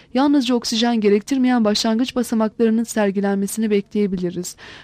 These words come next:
Daha sonra ortaya çıkan organizmalarda ise gittikçe uzayan, oksijene bağlı sentez dizileri gözlenecektir. Gerçekten de bu sentezlerin bazılarında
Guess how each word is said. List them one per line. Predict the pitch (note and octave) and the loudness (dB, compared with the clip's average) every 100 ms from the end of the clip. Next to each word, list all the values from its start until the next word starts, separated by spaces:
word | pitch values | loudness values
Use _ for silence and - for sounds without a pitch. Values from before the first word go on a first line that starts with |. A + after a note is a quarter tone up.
| - | -2
Daha | A#3+ D4+ | 2 2
sonra | D#4 D4+ | 2 2
ortaya | C4 B3 C#4 | 2 2 0
çıkan | - C4 C4 | 0 -4 -2
organizmalarda | A3 G#3 A3+ A#3+ A3+ G#3+ G#3+ G#3 | -2 0 0 0 0 0 0 0
ise | F#3+ - F#3+ - - - | -2 -2 -4 -4 -12 -6
gittikçe | A3 - D4 - | -4 -2 -2 -2
uzayan, | C#4+ A3 G3 G3 G#3+ C4+ | -2 0 2 2 0 -2
oksijene | G#3+ G#3 A3 G#3 B3+ B3+ | -4 -2 0 2 2 2
bağlı | B3+ B3 | 2 2
sentez | A#3+ A3+ G#3 B3 A3+ | 0 0 0 0 0
dizileri | A3 G3 G3+ G#3 A3+ | -2 0 0 2 2
gözlenecektir. | G3+ G3 G3 G3 F3+ F3+ - F3 - - - - | 0 0 -2 0 -2 -4 -6 -6 -10 -20 -20 -2
Gerçekten | D4+ F4+ D4+ - B3+ | 0 2 2 2 2
de | B3 | 2
bu | A#3+ | 0
sentezlerin | - C4 A#3+ B3 A3 B3 A#3 | 0 0 0 -2 0 0 2
bazılarında | G#3+ A#3+ A3+ G#3 F#3+ F#3+ | 2 2 2 2 2 0